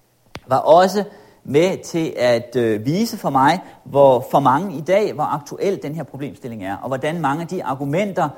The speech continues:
som man møder hos Sam Harris og Dawkins og andre, vinder genklang hos, hos, øh, hos andre. Øh, det her billede, som vi ser her, er med til at gøre,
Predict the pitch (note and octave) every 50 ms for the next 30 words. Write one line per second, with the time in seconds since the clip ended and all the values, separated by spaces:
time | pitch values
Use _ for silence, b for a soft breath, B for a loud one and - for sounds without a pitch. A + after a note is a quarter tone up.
0 | B B B B B _ - - C#3 C3 B2+ B2+ A#2 - - - B2+ B2 B2 B2+
1 | B2+ B2+ C#3 E3 G3 G3+ F3+ E3 E3+ F3+ F3 - D3+ C3+ C#3+ C#3 A#2 A#2 A#2+ C3
2 | C3 C3+ C3+ - A2+ G2+ G2 F#2+ - A#2+ A2+ A#2 B2 - C3 A#2+ - - G2+ A2
3 | A#2+ C3 D3 D3 B B B B B - - - - - D3 D3+ D3 C#3 - -
4 | E3 E3+ G3+ G3 F3+ D3 C3 C3 - - - B2 C3+ C#3 C3+ - - - A2+ B2+
5 | B2 C3 B2 - - A#2+ A#2 A2 G#2+ G#2 G2+ G2+ G2+ G#2 G#2 - _ - - B2
6 | B2 - - F2+ F2+ G2 G2+ A2 A2+ A2+ _ _ _ _ _ _ _ b b b
7 | b b b b b b b b b - - A2 A2 A2+ A2 A2 G#2 G#2+ G#2+ -
8 | - b b b b b b b b _ _ _ - A#3 B3+ C4 B3 A#3+ G3+ E3+
9 | C3+ B2 A#2+ A#2 G#2 - - _ _ _ _ _ _ - - - D#3+ E3 F3 F#3+
10 | F#3+ F#3 E3 D3+ D3+ C#3+ - F#3 E3+ E3+ D#3 D3 C3+ - - C3+ D3 D3 D#3+ F3+
11 | G#3+ G#3+ G#3+ - - F#3 F3 F3+ D#3+ - - C3+ C#3 C3+ - - D3 C3 B2 B2
12 | B2 B2